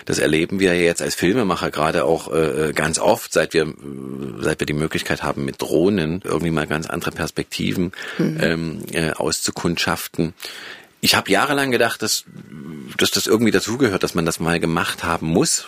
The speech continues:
Speaker 1: so ein Sprung aus viertausend Metern. Jetzt, wo die Frage so kommt, denk ich gerade, hm, ich hab das Bedürfnis in letzter Zeit eigentlich gar nicht mehr verspürt.
Speaker 2: <laughs>
Speaker 1: Vielleicht muss man auch nicht alles machen.
Speaker 2: Mhm.
Speaker 1: Äh, ähm.
Speaker 2: Man wird vielleicht mit zunehmendem Alter auch ein bisschen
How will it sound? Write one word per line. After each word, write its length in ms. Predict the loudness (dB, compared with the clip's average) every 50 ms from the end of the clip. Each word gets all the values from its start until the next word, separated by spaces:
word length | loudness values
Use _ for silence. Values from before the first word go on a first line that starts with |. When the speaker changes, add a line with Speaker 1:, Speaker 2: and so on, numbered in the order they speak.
| -14 -6
Speaker 1:
so 120 | -2 0 0
ein 80 | 0 0
Sprung 260 | -2 -2 0 0 0
aus 140 | -2 -4 -2
viertausend 500 | -2 -2 -2 0 -2 -2 -2 0 0 0
Metern. 420 | 0 0 0 0 0 0 -2 -4 -10 -14 -16 -14 -16 -16 -16 -16 -14 -14 -12 -10 -6 -2
Jetzt, 280 | 0 0 0 2 2 2
wo 80 | 2
die 100 | 2 2
Frage 280 | 0 0 0 2 2 0
so 140 | 0 -2 -2
kommt, 340 | -2 -2 -2 -2 -2 -2
denk 160 | -2 -2 -2 -2
ich 80 | -6
gerade, 300 | -2 0 0 2 2 0
hm, 280 | 0 0 0 0 0 0 0
ich 100 | 0 -2
hab 80 | -2
das 140 | -2 -4 -6 -6 _ -4
Bedürfnis 420 | -2 2 2 2 2 2 -2 -2 0
in 60 | 0
letzter 240 | 0 0 0 -2 -2
Zeit 200 | 0 0 0 0
eigentlich 200 | 0 -2 0 0
gar 160 | 0 0 0
nicht 160 | -2 -2 -2
mehr 80 | -4 -2
verspürt. 680 | -4 -6 -8 -6 -2 2 4 4 6 6 4 2 2 0 0 -4 -4 -4
Speaker 2:
<laughs> 300 | -4 -4 -4 -4 -2 0
Speaker 1:
Vielleicht 300 | 2 2 2 2 0 -4
muss 240 | -4 -4 -4 -2
man 200 | -2 -2 -2 -2
auch 220 | -4 -6 -6 -6 -6
nicht 160 | -6 -6 -6 -4 -2
alles 260 | -2 -2 -2 -2 0
machen. 360 | 0 2 2 2 0 -2 -4
Speaker 2:
Mhm. 120 | -2 0 0
Speaker 1:
Äh, 200 | 2 2 2 2 0 0 -2 -2
ähm. 420 | 0 -2 -2 -2 -2 -4 -6 -8 -12 -18 -8 -2 2
Speaker 2:
Man 160 | 4 6 6
wird 140 | 6 4 4
vielleicht 360 | 4 4 6 4 4 6 6
mit 180 | 4 4 4 2
zunehmendem 640 | 2 4 6 8 8 8 8 6 6 6 4 4
Alter 320 | 6 6 6 6 6 4 4
auch 80 | 4
ein 100 | 4 4
bisschen 240 | 2 2 2 2